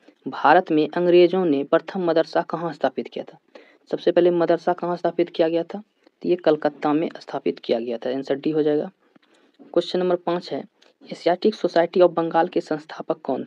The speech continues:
थे? एशियाटिक सोसाइटी of बंगाल के संस्थापक कौन थे? तो ये हो जाएंगे विलियम जोन्स। कौन हो जाएंगे? सर विलियम जोन्स। आंसर ए हो जाएगा। और इससे और भी अनु-, याद रखना है,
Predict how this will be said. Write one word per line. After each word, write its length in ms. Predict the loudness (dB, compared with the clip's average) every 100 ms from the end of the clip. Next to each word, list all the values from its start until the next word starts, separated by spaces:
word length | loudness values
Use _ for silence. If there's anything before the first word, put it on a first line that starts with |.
| -14
थे? 60 | -20 _ _ _ _ _ _ _ _ _ -20 _ -8
एशियाटिक 520 | -4 -2 -2 -2 -6
सोसाइटी 420 | -4 -2 -2 2
of 100 | 0
बंगाल 320 | 2 0 0 -2
के 120 | -4
संस्थापक 540 | -6 -8 -8 -6 -6
कौन 280 | -4 -4 -4 -6
थे? 100 | -8 _ _ _ _ -2
तो 80 | -2
ये 60 |
हो 140 | 0 0
जाएंगे 420 | 0 0 -4 -6 _ _ -8
विलियम 460 | -4 -2 -2 -2
जोन्स। 500 | -2 -4 -6 -16 -20 _
कौन 140 | -6 -6
हो 60 |
जाएंगे? 220 | -4 -6 -4
सर 220 | 0 0
विलियम 360 | 0 -2 -2
जोन्स। 340 | -4 -4 -6 -10 -8
आंसर 260 | -6 -4 -4
ए 100 | -2
हो 140 | -2
जाएगा। 300 | -2 -4 -6 -14 _ -20 -18 -2
और 140 | -2
इससे 240 | 0 -2 -4
और 300 | -2 -2 2
भी 80 |
अनु-, 260 | 0 0 -2 0
याद 280 | 4 6 4
रखना 280 | -2 -2 -2
है, 220 | -6